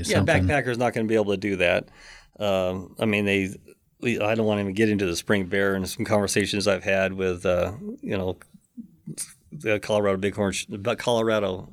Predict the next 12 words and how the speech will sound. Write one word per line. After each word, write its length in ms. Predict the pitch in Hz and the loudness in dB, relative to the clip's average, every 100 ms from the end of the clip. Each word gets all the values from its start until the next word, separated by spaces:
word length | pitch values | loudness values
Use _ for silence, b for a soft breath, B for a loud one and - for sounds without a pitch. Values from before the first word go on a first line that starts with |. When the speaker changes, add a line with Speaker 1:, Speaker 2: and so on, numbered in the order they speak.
| - | -6
Speaker 2:
Bow 180 | - 101 | 2 2
Hunter 220 | 101 110 | 2 0
Speaker 1:
Bow 140 | 107 123 | 2 2
Hunter 140 | 107 | 2
Speaker 2:
Association. 720 | 104 110 107 - 98 95 104 101 | 0 0 2 2 0 2 0 0
Speaker 1:
Association 40 | |
and, 300 | 98 95 92 | 0 0 0
uh, 200 | 92 90 B B B B B - | 0 0 B B B B B -2
the 80 | 101 | 0
D 240 | 110 98 | 2 2
O 80 | 87 | 0
W. 420 | 98 95 85 | 0 0 -2